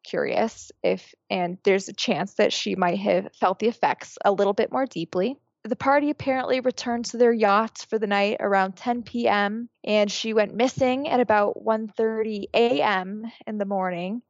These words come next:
There are lots of different witnesses with lots of different stories. Some supposed screams were heard. Some people thought she was drunk. There was another yacht party going on, so the screams might have been from there.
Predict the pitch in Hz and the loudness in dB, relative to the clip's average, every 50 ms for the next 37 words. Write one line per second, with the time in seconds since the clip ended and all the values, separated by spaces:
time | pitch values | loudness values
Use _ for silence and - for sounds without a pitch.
0 | _ _ - 220 220 220 220 - - - 214 214 214 214 214 214 220 220 214 - | _ _ 2 4 6 6 6 4 4 2 4 4 4 4 6 4 4 2 0 -4
1 | _ _ _ _ - 202 208 208 226 254 285 285 320 349 349 - - - 330 254 | _ _ _ _ -14 -10 -4 0 2 4 4 6 4 4 2 2 0 -2 -4 0
2 | - 277 285 - 277 269 254 247 247 214 - 208 226 220 - 226 226 226 220 196 | 2 2 2 4 4 2 4 4 2 2 2 0 -4 -6 -4 -2 -2 -2 -2 -4
3 | 175 - - 190 202 220 - 240 202 214 214 - 185 185 - - - 185 147 147 | -4 2 4 4 4 4 2 -2 -4 -4 -6 -6 -10 -18 -14 -12 -10 -8 -8 -8
4 | 147 135 - 214 - - 214 190 190 - - - - - - 226 202 208 196 - | -8 -8 -10 -8 -6 -4 -4 -4 -6 -8 -10 -12 -8 -4 0 2 2 2 2 4
5 | 202 190 185 185 190 202 - - - - - - 370 359 339 320 311 302 - 285 | 4 4 4 4 2 -2 -8 -10 -16 -6 0 2 2 4 2 2 0 0 2 4
6 | 294 285 254 269 277 277 277 269 269 269 269 269 254 - - 220 202 247 214 190 | 4 4 4 4 4 6 6 8 8 8 6 4 2 0 -6 -6 -4 -4 -4 -2
7 | - 170 185 - 196 - - - - 202 156 117 - - - - 320 339 339 330 | 0 0 0 0 0 -2 -2 -4 -6 -6 -4 -4 -4 -4 -2 0 2 4 4 4
8 | 320 311 - _ - - 208 190 196 202 - 202 208 202 196 202 196 196 196 196 | 2 -2 -8 _ -2 0 0 0 0 -2 -2 0 2 2 4 6 6 6 6 6
9 | 196 196 202 202 208 - 233 240 285 - - - - 269 285 285 285 294 - - | 6 4 0 -2 -2 0 2 4 4 2 2 2 2 2 2 2 0 0 0 0
10 | 269 269 262 254 254 254 254 254 247 247 247 233 - - 202 180 180 180 - - | 0 0 0 0 0 0 0 0 0 0 -2 -4 -8 -8 -6 -6 -6 -6 -6 -4
11 | 190 180 180 180 - - 180 175 170 170 - 170 175 170 - - 165 165 208 254 | -4 -2 -2 -4 -2 0 0 2 2 2 0 0 -2 -2 -2 -2 0 4 4 6
12 | 320 330 320 320 311 311 311 302 302 302 285 | 6 6 6 6 6 6 6 6 6 4 2